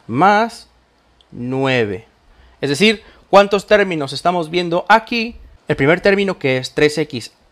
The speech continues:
a la cuarta, sería este, el primer término. Menos, aquí está el signo de menos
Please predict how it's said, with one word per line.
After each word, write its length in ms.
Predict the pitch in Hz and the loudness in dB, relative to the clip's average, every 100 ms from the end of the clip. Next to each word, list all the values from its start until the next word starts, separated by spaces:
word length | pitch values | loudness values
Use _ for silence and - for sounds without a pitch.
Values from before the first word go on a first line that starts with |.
| - | 0
a 80 | 185 | 2
la 220 | 208 202 | 2 2
cuarta, 500 | 208 196 190 214 214 | 2 2 2 -2 -2
sería 340 | 135 123 131 | -6 -4 -2
este, 440 | 160 170 - 214 214 _ _ _ - | -2 -6 -8 -8 -8 _ _ _ -4
el 180 | 180 | -4
primer 520 | 180 139 135 160 165 _ _ _ _ | -4 -8 -4 -4 -4 _ _ _ _
término. 560 | 127 117 110 101 92 - - | -4 -2 -4 -8 -12 -14 -12
Menos, 720 | 120 131 202 233 214 214 139 | -6 0 2 2 2 -2 -2
aquí 140 | - | -8
está 80 | 135 | -8
el 60 | 135 | -8
signo 200 | 151 151 | -6 -4
de 120 | 151 | -2
menos 580 | 196 196 185 226 - | -2 -2 -4 -6 -8